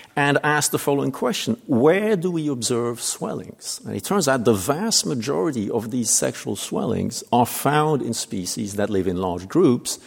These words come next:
that have a lot of males interested in inseminating a female when she's ovulating.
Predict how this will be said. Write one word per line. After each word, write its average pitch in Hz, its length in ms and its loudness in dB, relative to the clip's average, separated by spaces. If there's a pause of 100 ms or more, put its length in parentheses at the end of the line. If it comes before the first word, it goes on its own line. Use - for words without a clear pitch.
(240)
that 135 160 4
have 143 220 4
a 143 160 4
lot 147 100 2
of 131 140 -4
males 113 580 0 (260)
interested 123 760 2
in 117 240 2
inseminating 101 760 0
a 92 40 -2
female 87 400 -2
when 85 180 -2
she's 85 240 -4
ovulating. 107 640 -2